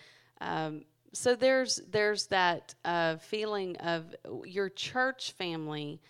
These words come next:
And I said all that to say, growing up, my church family was way closer to me than my blood family. When my pastor's wife passed away,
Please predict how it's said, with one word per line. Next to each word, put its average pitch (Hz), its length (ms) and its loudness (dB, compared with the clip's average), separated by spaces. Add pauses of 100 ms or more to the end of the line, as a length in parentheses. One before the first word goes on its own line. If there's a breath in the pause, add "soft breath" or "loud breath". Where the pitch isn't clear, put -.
(180 soft breath)
And 185 140 2
I 180 120 4
said 226 240 4
all 196 160 8
that 180 240 2
to 170 100 -4
say, 180 300 0 (260 loud breath)
growing 196 340 4
up, 202 260 2
my 190 200 -2
church 196 420 -4
family 262 480 -6 (380)
was 170 220 -8
way 175 340 -6
closer 170 460 -8
to - 140 -14
me 151 180 -10
than 151 140 -10
my 151 140 -8
blood 156 300 -8
family. - 460 -16 (520 soft breath)
When 185 200 -4
my 208 180 2
pastor's 190 720 -6
wife 214 360 -8
passed 208 360 -6
away, 233 440 -6